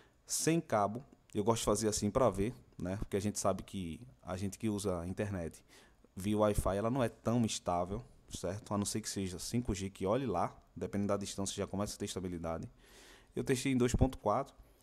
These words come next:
e vi o Wi-Fi que ela reduz a velocidade. E o aparelho continuou funcionando ali tranquilamente, nenhuma travas, nada. E eu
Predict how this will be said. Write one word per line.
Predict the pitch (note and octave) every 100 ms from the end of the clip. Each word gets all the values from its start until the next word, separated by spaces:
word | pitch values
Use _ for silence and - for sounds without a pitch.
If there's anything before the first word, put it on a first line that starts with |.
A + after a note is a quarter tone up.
| - _ -
e | A#2+
vi | G#2+ A#2
o | C3+
Wi-Fi | B2+ F#2+ F#2+ - - - -
que | C#3+ D3+ -
ela | G#2+ A2+
reduz | A2+ G#2 G#2+
a |
velocidade. | A2 A#2 A#2 F#2+ F2 G#2
E | F3
o | F3
aparelho | E3+ C3 C3+
continuou | C#3+ - C3
funcionando | - C#3 D3+ A#2+ A#2+
ali | G#2 G#2
tranquilamente, | - B2 B2 B2+ G#2+ F#2+ G2 - -
nenhuma | G2 A#2 A2 G#2+
travas, | - F#2+ F#2 - -
nada. | G2 F#2+ F2+ F2+ - - - - - -
E | C3+
eu | D3